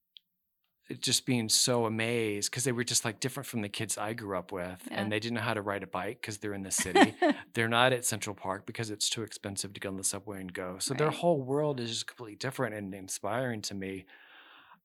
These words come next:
Speaker 1: So I had a, a campaign for Claire's, the store where,
Speaker 2: Oh, wow.
Speaker 1: where you get your ears pierced
Speaker 2: Oh,
Speaker 1: as a,
Speaker 2: I know
Speaker 1: as
Speaker 2: it
Speaker 1: okay,
Speaker 2: really well.
Speaker 1: there you go.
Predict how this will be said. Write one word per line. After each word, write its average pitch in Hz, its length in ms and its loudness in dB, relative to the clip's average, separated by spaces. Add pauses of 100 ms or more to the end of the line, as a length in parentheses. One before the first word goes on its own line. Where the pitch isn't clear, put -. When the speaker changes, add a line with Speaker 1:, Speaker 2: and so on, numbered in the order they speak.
(220)
Speaker 1:
So - 200 6
I 117 180 6
had 135 180 2
a, 113 480 2
a 101 60 -2
campaign 117 420 0
for 101 160 -6
Claire's, 98 720 0
the 104 100 -10
store 107 380 0
where, 98 360 -4 (200)
Speaker 2:
Oh, 202 60 -8
wow. 101 260 -6
Speaker 1:
where 110 160 0
you 101 160 -2
get - 260 -2
your 107 80 -2
ears 101 300 0
pierced 107 360 -2
Speaker 2:
Oh, 202 60 2
Speaker 1:
as 220 140 2
a, 147 80 4
Speaker 2:
I 214 140 6
know 214 200 4
Speaker 1:
as 180 140 0
Speaker 2:
it - 100 -4 (140)
Speaker 1:
okay, 123 180 2
Speaker 2:
really 220 180 6
well. 196 200 2
Speaker 1:
there 208 100 6
you 107 60 2
go. 101 160 0